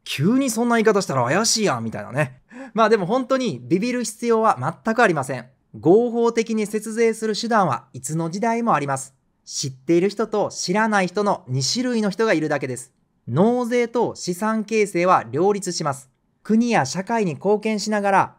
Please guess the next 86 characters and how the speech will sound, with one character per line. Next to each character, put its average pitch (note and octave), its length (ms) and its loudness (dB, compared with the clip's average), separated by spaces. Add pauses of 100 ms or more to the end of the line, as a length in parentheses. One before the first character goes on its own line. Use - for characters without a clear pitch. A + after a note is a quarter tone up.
個 A#3 160 -4
人 B3 260 -6
と G#3+ 120 -2
し G#3 60 -10
て C4+ 120 -4
も G3 100 0
豊 F3+ 220 0
か D3+ 80 -2
に C3 60 -6
な A#2 100 -6
る。 - 140 -12 (140)
こ F#3+ 160 -4
れ G#3+ 120 0
は G3+ 160 4
可 - 180 -10
能 C#3+ 160 -4
で D#3+ 80 0
す。 - 200 -8 (280)
そ A3+ 200 -6
し A3+ 60 -10
て、 - 360 -2
そ - 180 -6
の A3+ 140 -2
た B3+ 120 -4
め B3 120 -2
の G3 100 0
方 G#3 220 0
法 G#3 200 -2
は G3 320 2
こ F#3 140 -4
の G#3+ 140 0
チ G#3 100 -6
ャ G#3 80 0
ン G#3+ 80 -2
ネ G#3+ 100 -2
ル G3+ 60 0
で F#3+ 80 2
発 F3 280 -4
信 F#3 180 -4
し - 40 -8
続 F3+ 140 -4
け F3+ 60 -4
ま D#3 120 0
す。 - 160 -12 (400)
ち G#3 140 2
な C4 100 4
み C4+ 100 0
に、 A3 240 0
僕 C3 300 -4
が G3 140 2
運 C4+ 200 -4
営 C4+ 80 -2
す C4 140 -8
る B3+ 80 -4
リ B3 100 -6
ベ B3+ 120 -4
シ - 100 -12
テ A3 60 -2
ィ F#3+ 80 0
で、 D3 360 0
ノ A3 260 0
ウ - 20 -6
ハ B3+ 180 -4
ウ B3+ 80 -4
図 C4 100 -4
書 B3+ 140 -2
館 A3 220 4
っ - 100 -10
て - 80 -2
い E3+ 60 6
う E3+ 40 4
新 G3+ 220 -4
サ A3 120 0
ー G#3 60 2
ビ F3 100 -2
ス G3+ 100 -8
が G#3 100 4
リ D3+ 140 -2
リ G#3 100 -4
ー F#3+ 60 -6
ス - 80 -16
さ D3 100 -4
れ C3 80 -4
ま B2 80 -6
し - 60 -10
た。 G#2+ 180 -10